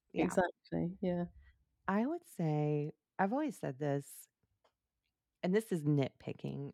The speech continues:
Speaker 1: and it really does not, uh, <clears throat> uh, matter really, but, like, for me, a slut and we're talking about definitions
Speaker 2: Mm-hmm.
Speaker 1: here. A slut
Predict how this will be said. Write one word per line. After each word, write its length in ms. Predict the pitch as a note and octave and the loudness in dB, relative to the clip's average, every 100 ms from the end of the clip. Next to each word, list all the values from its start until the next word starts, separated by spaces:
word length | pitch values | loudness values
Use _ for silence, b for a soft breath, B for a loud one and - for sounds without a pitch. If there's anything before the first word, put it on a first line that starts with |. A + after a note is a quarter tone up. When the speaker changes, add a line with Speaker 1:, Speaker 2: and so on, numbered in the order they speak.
| - | -4
Speaker 1:
and 120 | D#3 | -4
it 80 | - | 0
really 300 | F3 F3+ F3 | 0 2 0
does 340 | D#3 D3+ C#3 | 2 2 2
not, 460 | C#3+ C3+ B2+ B2+ B2+ - - - | 0 0 -2 -4 -8 -12 -20 -14
uh, 540 | - C#3 C3+ C3+ C3+ C#3 b b b b b b b | -10 -8 -6 -6 -8 -10 b b b b b b b
<clears throat> 800 | A#3 A3 - C4 A#3 G3+ F#3 - | 0 0 0 0 2 2 -2 -4
uh, 160 | E3+ D#3+ F#3 | -2 -2 2
matter 560 | F3+ E3 E3+ F3+ F#3+ | 4 4 2 2 0
really, 480 | F#3+ G#3 G#3 G#3 G#3 G3+ | 0 0 2 0 -2 -4
but, 140 | F3 - | -6 -4
like, 220 | E3+ - | -6 -8
for 180 | - E3+ | -6 -2
me, 440 | E3 D#3+ D#3+ D#3+ | 0 0 -2 -4
a 60 | E3 | -6
slut 800 | - - D#3 D#3 D3 D3 - - _ _ _ _ _ _ _ _ _ _ - | -10 -8 -2 0 2 -2 -8 -20 _ _ _ _ _ _ _ _ _ _ 0
and 180 | D#3+ D3+ | 4 4
we're 100 | D#3 | 4
talking 180 | F#3+ E3 | 4 4
about 160 | D3+ | 2
definitions 840 | D3 D3 C#3+ C3+ - - D#3 D#3+ - _ - | 0 0 -2 -2 -4 -8 -8 -10 -16 _ -8
Speaker 2:
Mm-hmm. 280 | F#3+ G3 A3 G3+ | 0 2 2 -2
Speaker 1:
here. 300 | D#3+ C3 C3+ C#3+ _ _ _ _ _ _ _ _ _ _ | -8 -6 -6 -10 _ _ _ _ _ _ _ _ _ _
A 60 | F#3 | -8
slut 420 | - F3 E3+ E3+ | 0 4 8 6